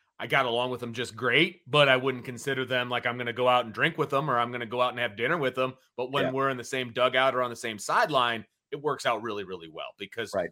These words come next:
Speaker 1: we're on the same wavelength and all that. If he, if you, if you caught Marcus Freeman, just the two of you, you know, you're in the corner, you're having a chat,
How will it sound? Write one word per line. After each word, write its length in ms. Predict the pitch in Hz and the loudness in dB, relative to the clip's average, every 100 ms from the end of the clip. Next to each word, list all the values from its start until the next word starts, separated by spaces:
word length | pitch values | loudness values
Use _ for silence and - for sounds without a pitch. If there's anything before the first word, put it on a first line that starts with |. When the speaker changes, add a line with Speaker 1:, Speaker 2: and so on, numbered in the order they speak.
| - | -2
Speaker 1:
we're 80 | 120 | 0
on 80 | 120 | 0
the 60 | |
same 260 | - 120 113 | -2 -4 -2
wavelength 640 | 107 107 92 101 101 101 | -4 -4 -4 -6 -6 -8
and 80 | 98 | -6
all 120 | 92 | 0
that. 200 | 120 120 - _ _ _ _ _ _ _ _ _ _ - | 4 4 2 _ _ _ _ _ _ _ _ _ _ 0
If 160 | 156 | 0
he, 540 | - 202 214 220 208 - _ _ _ _ _ _ _ _ | 2 0 2 0 -4 -12 _ _ _ _ _ _ _ _
if 140 | 151 | -6
you, 100 | 147 147 | -4 -4
if 160 | 170 143 | -4 -4
you 80 | 135 | -4
caught 300 | - 196 165 | 6 6 8
Marcus 300 | 170 165 151 | 6 4 -2
Freeman, 480 | - 156 151 143 131 _ _ - | -2 0 0 -2 -4 _ _ -8
just 180 | 147 | -8
the 60 | 135 | -8
two 280 | - 160 147 | -4 0 2
of 120 | 139 | 2
you, 140 | 139 139 139 139 135 | 2 2 2 2 0
you 80 | 131 | 0
know, 260 | 131 131 127 | 0 2 0
you're 160 | 120 | 0
in 80 | 139 | -4
the 60 | 131 | -6
corner, 320 | 131 139 135 | -4 -2 0
you're 160 | 127 | 0
having 220 | 131 131 127 | 2 0 -2
a 40 | |
chat, 520 | - 131 123 127 123 | -4 0 2 2 0